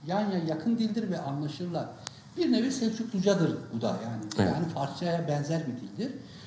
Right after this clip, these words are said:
Speaker 1: Sorunları da olmamıştır. Ve beraber büyük devlet kurmuştur bunlar. Ve şimdi çok sonradan, işte bir on dokuzuncu asırda emperyalizm yeni bir yapılandırmaya girip, Birinci Dünya Savaşı'ndan sonra bu Osmanlı parçalanınca buraya yavaş yavaş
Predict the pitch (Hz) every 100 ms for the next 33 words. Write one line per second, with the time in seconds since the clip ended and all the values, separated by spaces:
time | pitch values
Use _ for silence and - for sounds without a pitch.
0 | - - 175 170 190 214 208 170 170 165
1 | 110 - - - - - - - - 170
2 | 151 156 170 185 262 185 214 220 185 185
3 | 220 220 214 196 - 160 131 127 120 113
4 | - - - - - - 185 247 214 -
5 | 262 262 185 147 139 208 262 - - 190
6 | 185 196 190 - - 180 185 185 180 180
7 | 160 156 - 143 135 135 151 165 165 170
8 | 160 170 165 175 220 175 131 131 120 113
9 | 113 110 110 117 135 160 170 185 185 165
10 | 147 143 127 - 120 143 180 - 160 -
11 | 180 185 165 139 - 131 127 196 277 -
12 | - - - - - 240 202 214 226 -
13 | 175 165